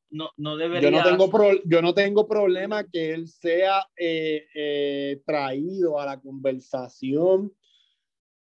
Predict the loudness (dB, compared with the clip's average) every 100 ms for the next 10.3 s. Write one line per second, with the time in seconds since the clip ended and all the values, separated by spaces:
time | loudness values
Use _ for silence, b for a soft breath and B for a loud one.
0 | _ -10 2 4 6 6 6 6 4 4
1 | 4 4 4 4 2 2 2 0 0 -4
2 | -4 -4 -4 -2 -4 -2 -2 0 -2 -2
3 | -8 -10 -8 -8 -6 -8 -8 -10 -14 -14
4 | -8 -8 -6 -6 -6 -6 -8 -12 _ _
5 | _ _ _ _ _ -10 -6 -6 -10 _
6 | -6 -2 -2 -2 -6 -6 -6 -6 -6 -6
7 | -6 -6 -10 -12 -14 -16 _ _ _ _
8 | _ -14 -10 -6 -6 -6 -8 -6 -6 -6
9 | -6 -6 -6 -6 -8 -6 -4 -4 -6 -6
10 | -8 -10 -12